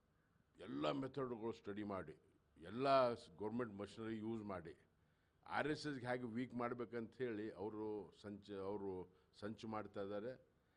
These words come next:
ಏನೇ ಮಾಡಿದ್ರು ಕೂಡ ಇಡೀ ಭಾರತ ದೇಶದಲ್ಲ, ಇಡೀ ಜಗತ್ತಿನಲ್ಲೇ ಗೊತ್ತಿದೆ ಆರ್ ಎಸ್ ಎಸ್ ಎಂಥ ಸಂಘಟನೆ ಇದೆ ಅಂತ. ಆ ಒಂದು ದುರುದ್ದೇಶದಿಂದ ಆರ್ ಎಸ್ ಎಸ್ಗೆ, ಆ, ವೀಕ್ ಮಾಡುವಂಥ ಪ್ರಯತ್ನ ಕಾಂಗ್ರೆಸ್ ಮಾಡ್ತಾ ಇದೆ.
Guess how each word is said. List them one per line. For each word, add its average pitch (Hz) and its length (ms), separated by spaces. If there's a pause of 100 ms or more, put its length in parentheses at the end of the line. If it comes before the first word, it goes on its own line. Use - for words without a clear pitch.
(200)
ಏನೇ 104 420
ಮಾಡಿದ್ರು 101 420
ಕೂಡ 92 240 (600)
ಇಡೀ 90 180
ಭಾರತ 90 400
ದೇಶದಲ್ಲ, 92 520
ಇಡೀ 90 380
ಜಗತ್ತಿನಲ್ಲೇ 95 720
ಗೊತ್ತಿದೆ 92 600 (320)
ಆರ್ 85 180
ಎಸ್ 98 200
ಎಸ್ 92 160
ಎಂಥ 82 180
ಸಂಘಟನೆ 85 480
ಇದೆ 90 140
ಅಂತ. 80 200 (600)
ಆ 90 200
ಒಂದು 87 500 (340)
ದುರುದ್ದೇಶದಿಂದ 120 800
ಆರ್ 98 220
ಎಸ್ 98 160
ಎಸ್ಗೆ, 95 560 (500)
ಆ, - 120 (200)
ವೀಕ್ 117 360
ಮಾಡುವಂಥ 120 400
ಪ್ರಯತ್ನ 104 400
ಕಾಂಗ್ರೆಸ್ 87 400
ಮಾಡ್ತಾ 67 280
ಇದೆ. 113 180